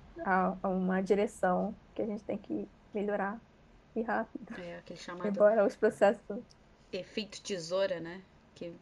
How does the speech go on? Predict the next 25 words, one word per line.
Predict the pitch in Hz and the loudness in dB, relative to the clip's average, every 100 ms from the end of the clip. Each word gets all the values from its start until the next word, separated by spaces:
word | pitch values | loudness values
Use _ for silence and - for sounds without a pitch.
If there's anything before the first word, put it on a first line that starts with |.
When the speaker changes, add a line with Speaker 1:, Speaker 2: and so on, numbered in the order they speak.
| - | -4
Speaker 2:
vai | 190 | -2
cortando | 185 175 165 190 180 | -2 -4 -4 -6 -8
as | 175 | -6
coisas, | 180 185 180 | -4 -2 -4
vai | 175 | -12
cortando | - 170 175 175 175 - _ _ _ _ _ - | -12 -14 -14 -14 -16 -20 _ _ _ _ _ -16
as | 175 175 | -14 -12
mulheres. | 208 214 165 156 160 170 | -10 -8 -8 -8 -10 -6
Speaker 1:
Uhum. | 214 208 214 180 185 185 - | -4 -2 0 -2 -2 -8 -12
Speaker 2:
Então, | 202 - 254 | -14 -8 -8
pra | 240 269 | -6 -8
gente | 269 254 | -8 -10
finalizar | - 240 240 233 214 185 170 180 208 220 214 190 - | -10 -6 -4 -4 -6 -10 -6 -2 0 -2 -4 -10 -16
essa | - - - | -18 -16 -16
conversa | - 175 180 190 208 - | -14 -2 4 6 4 -6
que | 180 | -16
a | |
gente | - - | -16 -10
teve, | 196 208 214 226 - - - - - - - | -6 -6 -8 -12 -18 -20 -20 -20 -20 -20 -8
tem | 359 349 | -4 -2
alguma | 302 330 | -2 -2
cientista, | 262 277 254 - - 254 - 233 | -2 -2 -2 -2 -4 -4 -4 -10
assim, | - 220 | -8 -6
no | 220 | -4
mundão, | 202 180 170 175 214 214 | -6 -8 4 4 4 -2